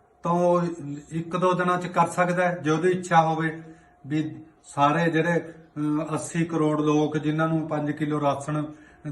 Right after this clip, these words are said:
ਤੇ, ਤੇ ਜੀ ਰਹੇ ਨੇ, ਜਿਹੜੀਆਂ ਹੋਰ ਲੋੜਾਂ ਤਾਂ ਪੂਰੀਆਂ ਕੀ ਕਰਨੀਆਂ ਨੇ, ਜ਼ਰੂਰੀ ਲੋੜਾਂ, ਜਿਨ੍ਹਾਂ ਨੂੰ ਇੱਕ ਪੇਟ ਭਰਨ ਵਾਸਤੇ ਰੱਜਵੀਂ ਰੋਟੀ ਵੀ ਨਹੀਂ ਮਿਲਦੀ, ਜੇ ਉਹਨਾਂ ਦਾ ਫਾਇਦਾ ਸੋਚਣਾ ਹੋ-, ਕਰਨਾ ਹੋਵੇ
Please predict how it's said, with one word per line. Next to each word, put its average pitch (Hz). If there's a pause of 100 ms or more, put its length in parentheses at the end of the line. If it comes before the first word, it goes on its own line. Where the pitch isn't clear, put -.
(120)
ਤੇ, 156
ਤੇ 156
ਜੀ 147
ਰਹੇ 175
ਨੇ, 143 (320)
ਜਿਹੜੀਆਂ 156
ਹੋਰ 147
ਲੋੜਾਂ 156
ਤਾਂ 160
ਪੂਰੀਆਂ 160 (360)
ਕੀ 165
ਕਰਨੀਆਂ 165
ਨੇ, 165
ਜ਼ਰੂਰੀ 156
ਲੋੜਾਂ, 160 (440)
ਜਿਨ੍ਹਾਂ 156
ਨੂੰ 180
ਇੱਕ 180
ਪੇਟ 165
ਭਰਨ 170
ਵਾਸਤੇ 160
ਰੱਜਵੀਂ 156
ਰੋਟੀ 147
ਵੀ 165
ਨਹੀਂ 165
ਮਿਲਦੀ, 135 (320)
ਜੇ 139
ਉਹਨਾਂ 160
ਦਾ 185
ਫਾਇਦਾ 147
ਸੋਚਣਾ 156
ਹੋ-, - (140)
ਕਰਨਾ 156
ਹੋਵੇ 127